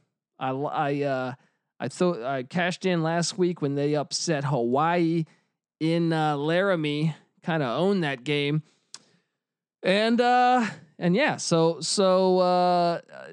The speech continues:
you know, I was a little scared when my win total ticket, when I see Chambers go <laughs> down that early and,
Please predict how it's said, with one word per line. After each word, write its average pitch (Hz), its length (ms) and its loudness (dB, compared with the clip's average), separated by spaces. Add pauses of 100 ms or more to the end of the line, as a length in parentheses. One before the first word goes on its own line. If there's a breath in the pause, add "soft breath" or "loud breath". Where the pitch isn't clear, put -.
(560)
you 208 80 0
know, 175 100 2
I 139 40 2
was 151 100 2
a 165 60 0
little 190 160 2
scared 190 320 2
when 156 100 2
my 139 140 0
win 175 200 0
total 165 240 0
ticket, 156 280 -2
when 139 80 -4
I 127 60 -4
see 165 240 -4
Chambers 165 460 -2
go 147 200 2
<laughs> - 0 -
down 170 420 0
that 156 200 0
early 160 420 2 (580 soft breath)
and, 147 500 0